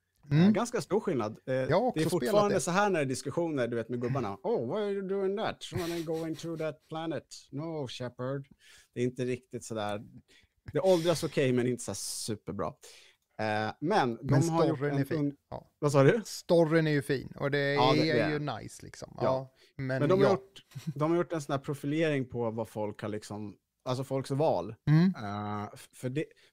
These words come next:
Speaker 2: för Mass Effect är ju faktiskt en spelserie där valen gör skillnad.
Speaker 1: Mm.
Speaker 2: Eh, inte bara från ett spel,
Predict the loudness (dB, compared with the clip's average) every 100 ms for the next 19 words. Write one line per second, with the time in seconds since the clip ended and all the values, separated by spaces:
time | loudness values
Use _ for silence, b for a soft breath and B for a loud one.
0 | -2 0 2 0 -4 -4 -2 0 2 2
1 | -2 -6 -10 -8 -4 -4 -2 -4 -2 -4
2 | -4 -4 -4 -6 -10 _ _ _ -20 -4
3 | 4 4 4 0 -6 -2 -2 2 4 4
4 | 0 -6 -4 -4 -2 2 2 0 -6 -6
5 | -6 -6 -4 -4 -8